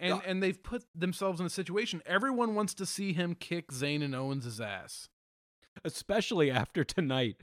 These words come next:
Speaker 2: And
Speaker 1: Right.
Speaker 2: I, I was curious to see, at first, when Sammy jumped on top of him and were giving him fists, I thought, "Okay, they're being,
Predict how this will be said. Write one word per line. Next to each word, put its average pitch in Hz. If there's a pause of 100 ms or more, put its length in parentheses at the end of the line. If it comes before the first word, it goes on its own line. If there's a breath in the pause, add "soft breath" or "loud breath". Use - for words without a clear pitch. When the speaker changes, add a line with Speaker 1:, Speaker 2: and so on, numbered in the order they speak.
(240 loud breath)
Speaker 2:
And 190
Speaker 1:
Right. 311 (280)
Speaker 2:
I, 180
I 285
was 285
curious 180
to 165
see, 147 (300)
at 160
first, 262 (160)
when 175
Sammy 175
jumped 160
on 156
top 143
of 151
him 143
and 135
were 127
giving 143
him 123
fists, - (840)
I 180
thought, 208
"Okay, 175
they're 165
being, 160